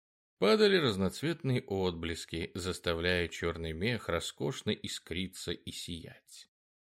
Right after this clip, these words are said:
Вот служка, роль которого исполнял страшно гордившийся этим Йохан-старший, подал патеру серебряную чашу.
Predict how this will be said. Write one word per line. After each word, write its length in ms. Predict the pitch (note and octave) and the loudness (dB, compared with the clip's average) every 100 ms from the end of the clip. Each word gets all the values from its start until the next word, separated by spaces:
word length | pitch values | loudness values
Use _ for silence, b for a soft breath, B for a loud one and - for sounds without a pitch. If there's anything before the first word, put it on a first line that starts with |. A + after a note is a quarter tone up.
| _ - | _ -2
Вот 300 | C#3+ A#3+ - | 0 0 -2
служка, 680 | - F3 - D3+ D3 G#2 - | -4 -6 -4 2 2 0 -2
роль 260 | G2 G2 | 2 2
которого 560 | F#2 F2+ - F#2+ F#2+ F2+ | 2 -2 0 2 4 4
исполнял 800 | F#2 F#2+ - G2 F#2 F#2 A2+ G#2 | 2 -2 -2 2 4 4 2 2
страшно 640 | - - F2 G2+ G2 - | -2 -2 2 2 0 -2
гордившийся 880 | F2 F2+ E2 F2 A2 A2 - F2 - | 0 2 0 -2 -4 -2 -4 -4 -2
этим 420 | F2 G#2 G#2 F#2 | 0 0 0 -2
Йохан-старший, 1040 | E2+ E2+ F2+ - C#2+ - - - - C3 - _ _ _ _ _ | 0 0 -2 -2 -10 -6 -4 -4 -6 -14 -16 _ _ _ _ _
подал 380 | F#3 A3+ G#3+ E3+ | 4 6 4 2
патеру 640 | - D3+ D#3 D3+ D3+ D3 | 0 0 2 2 4 2
серебряную 800 | C#3 - F2+ F2 G#2+ A2+ A#2 A#2 | 0 2 2 2 2 0 0 -2
чашу. 640 | - - - - - - | -4 -8 -8 -8 -14 -16